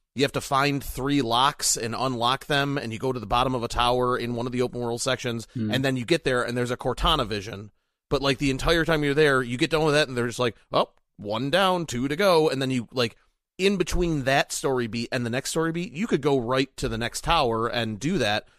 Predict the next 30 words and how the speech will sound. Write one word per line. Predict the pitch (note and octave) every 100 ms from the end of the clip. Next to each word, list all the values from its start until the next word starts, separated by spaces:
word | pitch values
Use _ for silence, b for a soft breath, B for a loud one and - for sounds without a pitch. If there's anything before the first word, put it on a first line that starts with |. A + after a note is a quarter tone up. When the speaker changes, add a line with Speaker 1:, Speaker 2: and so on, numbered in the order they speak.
| b
Speaker 1:
or | E3+ F3
you | D#3 C3
could | C3
do | G#2 A#2 A2 - _
this | - C#3+ C3
mission, | A#2+ - G2+ G#2
or, | C3 B2 A#2
"Hey, | G#3+ C3
there's | A#2+ A#2+ -
a | A#2
collectible | G#2 - D3+ C#3+ A#2 A2
at |
the | -
top | B2 A#2+
of |
that. | A#2+ G#2
There's | A#2
a | A2
Spartan, | - - C#3 A#2+ A2+ A2
um, | G#2+ G#2 G#2 G2 b b
uh, | - A2+
point | - C3 A#2
I | G#2+
could | B2+ G2
get | A#2 -
for | B2
an | A#2
upgrade | A#2+ - A2+ G#2+
here." | B2 A2+
Like, | A2+